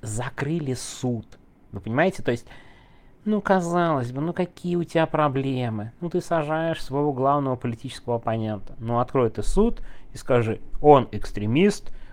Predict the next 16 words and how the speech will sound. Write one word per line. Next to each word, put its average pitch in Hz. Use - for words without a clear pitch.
он 131
хотел 110
меня 101
там 98
убить, 113
посадить, 110
там, 104
хотел 117
свергнуть 117
свой 113
конституционный 113
строй 117
или 104
что-то 101
ещё", 151
но 165